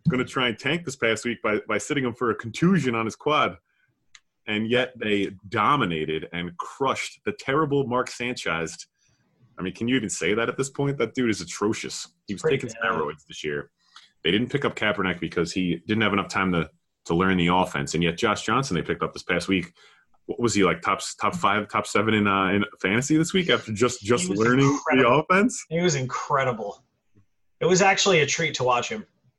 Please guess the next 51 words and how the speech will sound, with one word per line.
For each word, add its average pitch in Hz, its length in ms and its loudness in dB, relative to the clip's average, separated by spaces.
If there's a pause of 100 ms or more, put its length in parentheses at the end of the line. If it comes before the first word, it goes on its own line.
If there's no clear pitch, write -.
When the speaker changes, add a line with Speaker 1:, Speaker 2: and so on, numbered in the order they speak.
(840)
Speaker 2:
I 147 60 -2
mean, 156 160 4
he's 165 180 4
been 185 140 6
in 185 100 6
the 165 100 4
N 160 120 4
F 147 160 -2
L 151 160 4
for 120 320 0 (1200)
quite 202 260 -2
some 180 160 -4
time, 156 400 0
been 151 140 2
on 147 80 -2
a 135 60 -2
bunch 143 260 0
of 131 60 -10
teams, 151 480 -2
but 123 340 2
he - 60 -2
Speaker 1:
Yeah. 151 80 0
Speaker 2:
actually 170 240 -4
looked 165 200 -4
pretty 156 220 -4
good. 151 180 2
I 131 40 0
mean, 131 220 -2
that's 185 220 0
'cause 247 140 0
he 170 80 0
probably 147 240 0
just 120 180 -4
doesn't 113 340 -2
give 113 200 -6
a 92 80 -8 (260)
crap 101 480 -10
anymore. 101 400 -14 (480)
<laughs> 196 1160 -2
He's 208 180 6
just 180 220 4
going 170 260 6
out 160 240 4
there 165 160 6
like, 143 300 4
"You 151 80 4
know 160 140 4
what? 185 340 4
Let's 156 220 0
do 131 240 2
it." 135 220 -2